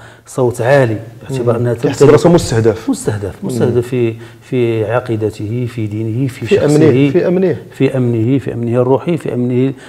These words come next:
Speaker 1: الجسدي حتى، لأنه، آه، فئات كثيرة من ال-، ال-، يعني من المسلمين دخلوا السجون هكذا بفعل يعني ال-،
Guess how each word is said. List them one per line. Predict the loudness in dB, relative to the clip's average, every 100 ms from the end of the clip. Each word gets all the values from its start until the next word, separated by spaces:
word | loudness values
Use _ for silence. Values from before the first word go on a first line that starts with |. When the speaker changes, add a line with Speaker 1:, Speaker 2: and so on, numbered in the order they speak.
| -10 0
Speaker 1:
الجسدي | 2 4 2 2
حتى، | 0 -4 -2 -4
لأنه، | -2 0 0 0 0 -4 -20 -12 -6
آه، | -2 -2 -2 -4 -6 -8
فئات | -4 -2 -4 -4
كثيرة | -4 -2 -2 0 0
من | 0 -2 -2
ال-، | -4 -2
ال-، | -4 -4 -6 -8 -8 -10 -14 -16 -12
يعني | -10
من | -8 -6
المسلمين | -6 -4 -2 -2 -2
دخلوا | -4 -6 -8
السجون | -8 -8 -4
هكذا | -4 -2 -4 -4 -10 -20 _ _ -8
بفعل | -8 -2 0 0
يعني | 0 0 0
ال-، | 0 -2